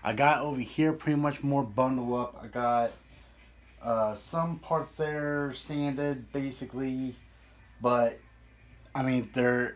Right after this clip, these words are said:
it's coming along pretty great right now. Uh, I got some more parts over there, pretty much just sitting there until I'll be able to get this back onto a rolling chassis.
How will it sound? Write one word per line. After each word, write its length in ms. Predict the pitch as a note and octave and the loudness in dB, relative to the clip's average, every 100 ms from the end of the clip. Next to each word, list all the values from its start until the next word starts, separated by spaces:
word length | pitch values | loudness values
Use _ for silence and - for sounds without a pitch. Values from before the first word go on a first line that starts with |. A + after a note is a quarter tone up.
| - | -8
it's 100 | C3 | -6
coming 300 | - E3 D#3+ | 0 4 4
along 240 | D3+ D3 C3 | 4 2 0
pretty 460 | - C#3+ C#3 B2+ | 0 0 2 0
great 520 | G#2+ A#2+ A#2+ A#2+ G2+ F#2+ | -4 -2 4 4 2 -8
right 240 | - A2+ G#2 | -6 -6 -4
now. 380 | G#2+ G#2 G2 F#2 - - - - - - | -6 -6 -8 -12 -18 -20 -20 -20 -20 -6
Uh, 240 | A#2+ A2+ A2+ | 2 4 4
I 20 | |
got 160 | B2+ B2 | 2 -2
some 160 | B2 | -4
more 160 | C3+ E3 | 0 0
parts 300 | E3+ E3+ D#3 | 0 -2 0
over 160 | D3 C#3+ | -6 -2
there, 480 | D3+ D3+ D3+ D3 - - - - - - - - | 0 0 -4 -8 -12 -20 -20 -20 -20 -20 -20 -10
pretty 240 | D3+ C#3+ | -4 -2
much 540 | C#3 C#3 B2+ - - - - | 0 0 -2 -8 -10 -12 -4
just 260 | C3+ C3+ | -4 -4
sitting 280 | - D3 C3 | -2 -2 0
there 200 | C3+ C3+ | 0 0
until 260 | C3 A#2+ C3 | 0 -2 2
I'll 180 | B2 B2 | 4 4
be 140 | B2 | 2
able 160 | B2 A#2+ | 0 0
to 60 | |
get 180 | B2 B2+ | -4 -6
this 160 | - A#2 | -6 -2
back 300 | - B2 B2+ | 2 2 0
onto 200 | A#2+ B2 | -6 -4
a 60 | |
rolling 300 | A2+ A#2+ A#2 | -4 -2 -4
chassis. 600 | G2+ A#2 A2+ A2+ A#2 A2 | -4 -2 -2 -4 -10 -10